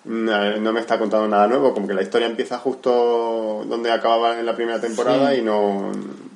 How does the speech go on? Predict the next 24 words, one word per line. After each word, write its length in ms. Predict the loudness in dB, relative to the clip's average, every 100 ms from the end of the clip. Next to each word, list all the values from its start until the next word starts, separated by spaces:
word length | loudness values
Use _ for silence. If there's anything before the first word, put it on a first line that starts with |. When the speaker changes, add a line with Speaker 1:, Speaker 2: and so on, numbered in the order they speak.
| -14
Speaker 2:
Da 240 | -4 2 2
muchas 300 | 2 0 2
vueltas 360 | 2 2 0
sobre 260 | 0 -2 0
lo 140 | -2 -2
mismo 580 | -2 -2 -2 -2 -2 -4
y 140 | -6 -4
no 100 | -4
sé, 140 | -6
es 60 | -6
como, 240 | -6 -4
"Ya 140 | -4
me 100 | -4
has 40 | -4
contado 460 | -2 0 2 2
esto, 340 | 0 -2 -4 -4
necesito 540 | -4 -8 -10 -6 -6
que 80 | -2
la 160 | -2 -2
trama 420 | -4 -2 0 2
avance 580 | 2 0 -2 -4 -6 -6 -4
a 160 | 0
algo 320 | 0 -2 -4 -6
más", 280 | -8 -10